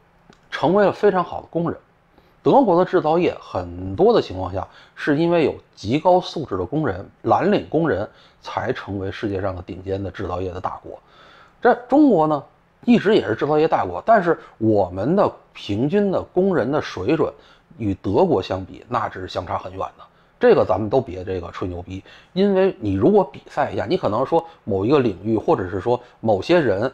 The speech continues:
他有一个极高的这个，呃，这种在，呃，工-，工作的能力，对吧？在这个工业上，呃，包括他的手艺什么的，甚至于日本也有很，很多这种人，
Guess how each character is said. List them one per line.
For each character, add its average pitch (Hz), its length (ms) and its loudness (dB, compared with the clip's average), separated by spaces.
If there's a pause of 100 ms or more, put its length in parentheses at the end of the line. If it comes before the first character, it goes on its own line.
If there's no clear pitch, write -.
(220)
他 - 120 -2
有 101 100 2
一 98 80 -4
个 123 80 2
极 98 240 -6
高 131 240 4
的 98 140 -2
这 95 100 -8
个， 90 220 -8
呃， 92 180 -8
这 98 160 -2
种 90 140 -10 (100)
在， 95 240 -2 (120)
呃， 90 180 -10 (480)
工-， 135 280 0 (140)
工 160 160 2
作 131 160 4
的 95 60 0
能 90 200 -8
力， 104 120 -2
对 131 160 -2
吧？ 113 120 2 (300)
在 107 140 0
这 98 160 2
个 90 180 -4
工 127 220 0
业 110 120 4
上， 80 260 -10
呃， 95 200 -4 (100)
包 101 140 -2
括 95 100 -2
他 98 120 -4
的 95 100 -4
手 - 240 -6
艺 95 100 -6
什 87 120 -10
么 90 100 -18
的， 95 80 -14
甚 202 160 -2
至 143 140 2
于 175 100 0
日 208 160 -2
本 98 140 -4
也 95 40 -18
有 95 140 -8
很， 92 180 -12
很 - 240 -10
多 95 160 -2
这 101 80 -4
种 90 160 -10
人， 87 160 -14